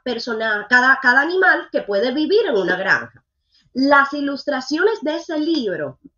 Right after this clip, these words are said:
son de Mayra Alpizar, la madre de una de mis mejores amigas matancera, Adriana Carbonell,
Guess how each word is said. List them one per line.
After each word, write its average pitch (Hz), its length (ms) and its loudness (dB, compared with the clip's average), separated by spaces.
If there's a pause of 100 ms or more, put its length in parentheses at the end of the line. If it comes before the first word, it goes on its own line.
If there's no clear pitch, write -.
(160)
son 262 340 -4
de 269 100 0
Mayra 262 420 2
Alpizar, 196 800 -6
la 214 240 4
madre 240 480 2
de 190 100 -2
una 247 380 4
de 247 80 -4
mis 226 320 -10
mejores 220 880 -2
amigas 277 580 -2
matancera, 226 920 0
Adriana 226 380 -2
Carbonell, 214 640 -4